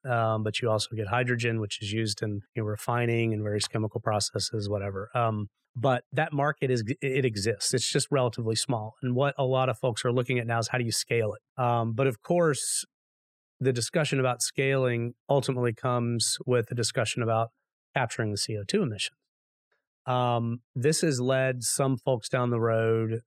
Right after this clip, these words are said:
um, of talking about using renewables with electrolysis to generate hydrogen. Um, you're effectively splitting water molecules.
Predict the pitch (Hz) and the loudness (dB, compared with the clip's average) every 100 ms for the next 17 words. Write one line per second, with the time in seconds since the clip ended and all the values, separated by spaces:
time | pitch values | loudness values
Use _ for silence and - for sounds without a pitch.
0 | - 117 113 110 110 120 117 - 113 - | 0 2 2 0 -2 -2 -2 0 -2 0
1 | 113 110 107 - _ _ 127 113 110 110 | 0 0 0 -4 _ _ 0 0 0 0
2 | 113 131 127 127 123 120 - 110 - 104 | 2 4 4 2 2 0 -2 -4 -2 -6
3 | - 139 123 117 - 120 104 110 110 104 | -4 0 0 0 -2 -4 -4 -4 -4 -4
4 | 104 113 120 120 117 113 113 - _ - | -2 0 0 0 0 0 0 -4 _ -20
5 | - - - 117 110 104 - 113 117 107 | -20 -20 -4 -2 0 -2 -2 -4 -2 -2
6 | 104 127 107 107 113 117 113 113 - 113 | 0 0 -2 0 0 2 2 0 0 -2
7 | 110 101 - | -2 -4 -8